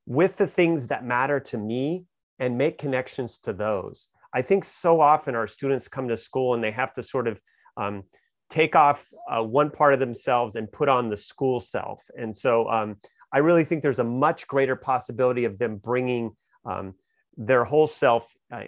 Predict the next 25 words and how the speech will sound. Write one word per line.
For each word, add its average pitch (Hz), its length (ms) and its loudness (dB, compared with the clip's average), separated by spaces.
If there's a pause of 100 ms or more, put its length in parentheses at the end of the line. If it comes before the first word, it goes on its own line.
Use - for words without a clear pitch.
into 117 680 -4 (180)
whatever 120 360 0
the, 104 300 -2 (280)
the - 200 -10
exploration 113 760 -2
is. 98 300 -6
And 95 200 -16
so 107 120 -8
I 98 100 -4
really 101 260 -6
appreciate 95 480 -16
that - 200 -18
with, - 140 -20 (220)
with 95 180 -16
what 101 160 -14
you 101 120 -14
were 95 80 -16
saying. - 340 -20 (1200)
Uh, 123 60 0
one 139 140 2
of 175 80 0
the 151 60 4
musings 143 460 0
that, 117 240 0
uh, 107 280 -2